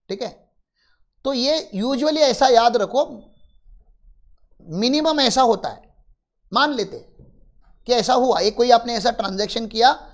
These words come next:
जो आपने हजार रुपए का किया था और उसमें आपको गेन कितना हुआ?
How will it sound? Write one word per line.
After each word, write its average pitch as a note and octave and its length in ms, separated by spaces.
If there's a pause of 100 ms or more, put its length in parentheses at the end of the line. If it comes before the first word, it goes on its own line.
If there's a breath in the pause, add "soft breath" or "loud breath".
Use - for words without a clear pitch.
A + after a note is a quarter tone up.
(180 loud breath)
जो G3 100
आपने A#3 220
हजार G#3+ 300
रुपए A3+ 260
का A#3 120
किया G#3+ 280
था B3+ 460 (480)
और G#3 140
उसमें A3 220
आपको B3 180
गेन A3+ 280
कितना B3 280
हुआ? B3 520